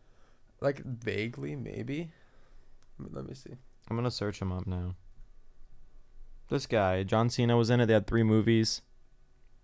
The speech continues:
Speaker 1: Oh, that movie?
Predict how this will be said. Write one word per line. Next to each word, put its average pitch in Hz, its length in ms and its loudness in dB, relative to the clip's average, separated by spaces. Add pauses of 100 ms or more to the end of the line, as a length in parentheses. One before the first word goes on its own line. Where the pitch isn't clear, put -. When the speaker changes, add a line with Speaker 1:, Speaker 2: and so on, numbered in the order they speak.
(880)
Speaker 1:
Oh, 180 480 12
that 170 560 4
movie? 208 640 4